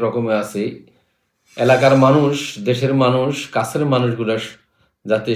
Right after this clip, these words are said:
সহজে আলিফ মিম হাসপাতালে সেবা নিতে পারে, সেই বিবেচনায় আমরা যে আমাদের আলিফ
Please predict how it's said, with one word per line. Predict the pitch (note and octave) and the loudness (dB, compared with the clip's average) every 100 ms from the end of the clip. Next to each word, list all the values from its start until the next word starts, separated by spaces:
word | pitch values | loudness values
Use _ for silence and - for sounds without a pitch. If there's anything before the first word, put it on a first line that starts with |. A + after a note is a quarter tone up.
| - | -2
সহজে | - A#2+ E3+ C3+ F2+ - - _ _ _ _ _ _ _ _ _ _ - | -2 2 2 2 -2 -10 -20 _ _ _ _ _ _ _ _ _ _ -4
আলিফ | B2 B2 B2 | -2 0 -2
মিম | A#2+ | -4
হাসপাতালে | A#2 - A2 A2+ G#2+ - | -6 -6 -4 -4 -4 -4
সেবা | A2+ A2 G#2 | 0 0 0
নিতে | G2+ G2 | -4 -6
পারে, | G2 F#2+ G2 - - _ _ _ _ _ _ | -4 -4 -6 -10 -20 _ _ _ _ _ _
সেই | - C3+ C3 | -6 -2 0
বিবেচনায় | B2+ B2 A#2+ C3 C#3 B2 | 0 0 0 0 2 2
আমরা | G#2+ G2+ F2 F2 - _ _ _ _ _ _ _ _ _ _ - | 2 2 0 -6 -18 _ _ _ _ _ _ _ _ _ _ -18
যে | G2 G#2+ G#2 A#2 A#2 | -6 -4 -2 -2 -4
আমাদের | A2 A2 A2 G#2+ G#2+ - - | -2 2 4 4 2 -2 -6
আলিফ | A2 | -6